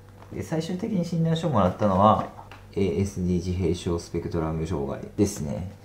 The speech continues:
対人関係の問題やコミュニケーション課題などについて課題がある。エーディーエイチディーの方は合併もあるかもしれませんって言われるにとどまりました。最終的に診断までにかかった費用の方が、初診で八千百十円、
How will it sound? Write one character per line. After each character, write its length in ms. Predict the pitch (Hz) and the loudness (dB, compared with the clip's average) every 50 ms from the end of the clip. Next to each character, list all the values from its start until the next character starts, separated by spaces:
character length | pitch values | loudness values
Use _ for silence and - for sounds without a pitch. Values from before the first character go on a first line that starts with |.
| - - - - - - | -20 -20 -20 -20 -10 -6
対 160 | 135 135 123 | -4 -2 0
人 160 | 135 139 139 | 0 0 2
関 220 | - 147 127 127 | 2 2 2 4
係 100 | - 101 | 4 2
の 80 | 90 87 | 4 4
問 160 | 87 87 85 | 4 4 4
題 120 | 85 85 85 | 4 4 2
や 60 | 82 | 2
コ 80 | 85 | 2
ミ 100 | 85 95 | 2 2
ュ 40 | 107 | 2
ニ 80 | 120 120 | 2 2
ケ 60 | 127 | 0
ー 40 | 120 | 0
シ 60 | 117 | 0
ョ 60 | 120 | -2
ン 60 | 113 | -2
課 100 | 113 117 | -2 0
題 180 | 113 110 101 85 | 2 2 2 2
な 100 | 80 80 | 0 0
ど 60 | 76 | -2
に 220 | 76 76 78 67 - - - - - | -4 -4 -6 -8 -10 -12 -18 -20 -14
つ 140 | - - | -8 -8
い 60 | 82 80 | -6 -6
て 320 | - - 78 78 69 - - - - | -4 -4 -4 -4 -4 -6 -10 -16 -12
課 100 | - - | -8 -2
題 220 | 82 87 98 101 95 | 0 2 2 2 4
が 120 | 92 87 | 4 2
あ 40 | - | 2
る。 100 | - - - - - - - - - - - - - - - - - - - - - | 0 -2 -8 -14 -20 -20 -20 -20 -20 -20 -20 -20 -20 -20 -20 -20 -20 -20 -20 -16 -8
エ 60 | - 113 | -2 -2
ー 100 | 117 131 | 0 0
デ 60 | 143 | 0
ィ 40 | 147 | -2
ー 40 | |
エ 40 | 147 | -2
イ 20 | 143 | -2
チ 120 | - 151 | -2 -2
デ 80 | 156 160 | 0 0
ィ 60 | 156 | 2
ー 20 | |
の 80 | 139 123 | 2 2
方 120 | 120 113 | 4 4
は 160 | 117 120 - 107 | 4 4 4 2
合 240 | 95 95 90 87 - | 2 0 0 0 0
併 120 | - 110 | 0 0
も 120 | 117 123 123 | 0 2 2
あ 40 | 131 | 2
る 80 | - | 0
か 120 | - - 85 | 0 0 -2
も 80 | 78 | -2
し 120 | 78 - 90 | -4 -4 -4
れ 80 | 87 | -2
ま 140 | 87 90 90 | 0 0 -2
せ 100 | 90 98 | -2 -4
ん 40 | 92 | -4
っ 40 | 92 | -6
て 200 | 92 - - 80 | -6 -6 -6 -4
言 120 | 87 87 | -2 0
わ 80 | 85 85 | 0 0
れ 160 | 87 85 85 | 0 0 0
る 140 | 85 85 82 | -2 -2 -2
に 80 | 80 - - - - | -2 -2 -4 -8 -6
と 120 | - - | -6 -4
ど 120 | - 80 76 | -4 -2 -2
ま 140 | 76 73 | -2 -2
り 120 | 69 76 76 | -2 -2 -4
ま 120 | 69 - | -4 -4
し 100 | - - | -6 -6
た。 100 | - - - - - - - - - | -10 -12 -14 -14 -18 -20 -18 -16 -10
最 300 | - - 127 143 147 143 | -4 -2 0 0 0 -2
終 160 | - 151 147 | -4 -6 -6
的 140 | - 156 147 | -4 -4 -4
に 80 | 139 | -4
診 240 | 131 - 147 143 143 | -2 -2 -2 0 0
断 160 | 147 147 147 | 0 0 0
ま 80 | 147 143 | 0 2
で 100 | 131 113 | 2 2
に 140 | 92 80 82 | 2 2 0
か 160 | - 101 95 | -2 0 2
か 100 | 117 127 | 2 2
っ 100 | - - | 2 0
た 80 | 101 | -4
費 180 | 90 - - 107 | -6 -2 0 2
用 140 | 101 92 82 | 2 2 2
の 160 | 80 80 78 | 0 -2 -6
方 260 | - - 85 78 69 | -4 -2 -2 0 2
が、 340 | 95 101 90 85 - - - - - | 4 4 4 4 2 -4 -6 -10 -16
初 200 | - - - 127 | -12 -4 -2 -2
診 440 | 120 - 160 156 151 151 151 151 151 | -2 0 0 0 0 2 2 0 0
で 360 | 151 151 147 139 107 - - - - | 0 0 0 0 0 -2 -2 -6 -10
八 200 | - - 139 - | -10 -10 -10 -10
千 560 | - - - - - - - 139 135 123 104 | -10 -14 -18 -20 -12 -8 -6 -4 -2 -2 0
百 340 | 101 107 92 - - 92 85 | 0 0 -2 0 -2 -2 -2
十 280 | 87 90 87 85 85 | 0 0 0 0 0
円、 320 | 87 87 85 92 98 101 | 0 0 0 2 2 2